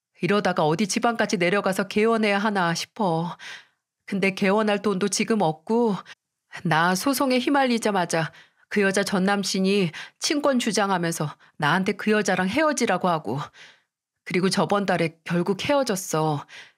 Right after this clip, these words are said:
애 친아빠랑 같이 산다고 미안하대. 진짜 내가 그냥 눈 콱 감고 어떻게 하려다가 그래도 돌아갈 곳에 한번 가보자 싶어서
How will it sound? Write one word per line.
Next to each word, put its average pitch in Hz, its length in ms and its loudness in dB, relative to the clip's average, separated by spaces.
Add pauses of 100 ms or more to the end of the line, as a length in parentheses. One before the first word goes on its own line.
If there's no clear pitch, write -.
(300)
애 175 160 0
친아빠랑 254 520 0
같이 196 320 -2
산다고 170 500 -2 (140)
미안하대. 180 640 0 (880)
진짜 - 380 -2
내가 170 260 0
그냥 190 400 0
눈 226 240 0
콱 - 260 -2
감고 214 300 0
어떻게 220 320 0
하려다가 196 560 0 (580)
그래도 208 320 0
돌아갈 220 400 0
곳에 202 220 0
한번 254 320 0
가보자 202 420 0
싶어서 208 520 -2